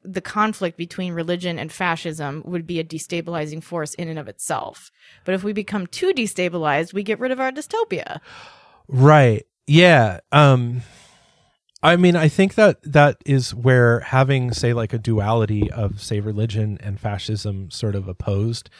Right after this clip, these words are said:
Speaker 2: and when, because then when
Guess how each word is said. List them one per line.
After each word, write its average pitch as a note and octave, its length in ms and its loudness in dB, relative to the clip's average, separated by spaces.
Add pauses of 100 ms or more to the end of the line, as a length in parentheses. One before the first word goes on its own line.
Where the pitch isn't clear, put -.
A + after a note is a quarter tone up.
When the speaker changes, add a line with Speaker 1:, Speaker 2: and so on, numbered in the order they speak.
(360)
Speaker 2:
and G2+ 460 -2 (760)
when, A2+ 420 2 (580)
because B2+ 380 0
then D3 440 4
when A#2+ 580 0